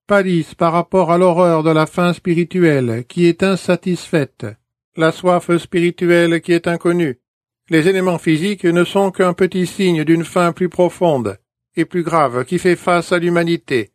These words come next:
et qui est une faim spirituelle. Et Jésus est ici en disant que la vraie chose dont un homme a besoin, c'est la justice. Et quiconque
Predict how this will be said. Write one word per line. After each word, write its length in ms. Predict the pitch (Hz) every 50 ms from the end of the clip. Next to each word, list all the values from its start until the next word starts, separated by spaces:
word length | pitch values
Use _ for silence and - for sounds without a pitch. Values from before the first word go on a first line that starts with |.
| _ _ _ _ _
et 160 | - 180 190
qui 120 | 180 - 196
est 140 | 190 190 -
une 220 | 185 180 175 165
faim 280 | - - 180 175 175 170
spirituelle. 840 | - - 180 170 165 170 - - 175 165 139 113 98 92 90 - _ _ _ _ _ _ _ _ -
Et 120 | - 170 160
Jésus 300 | 185 180 165 185 214 208
est 120 | 196 190
ici 280 | 185 175 - - 226 214
en 60 | 202
disant 360 | 180 170 139 156 180 202 208
que 100 | - 190
la 140 | 170 170 165
vraie 200 | 143 156 160 147
chose 520 | - - 190 196 202 202 170 147 131 113 - _ _ _ _ _ -
dont 180 | 156 165 170 165
un 200 | - 160 151 156
homme 200 | 175 202 214 202
a 80 | 190 185
besoin, 480 | 165 180 175 160 165 139 120 107 98 - _ _ _ _
c'est 160 | _ - 180 180
la 120 | 185 180
justice. 600 | 156 185 185 - - - 190 165 123 - - - 110 - _ _ _ _ _ _
Et 100 | - 151
quiconque 580 | 135 - 160 139 - - 202 220 220 196 - -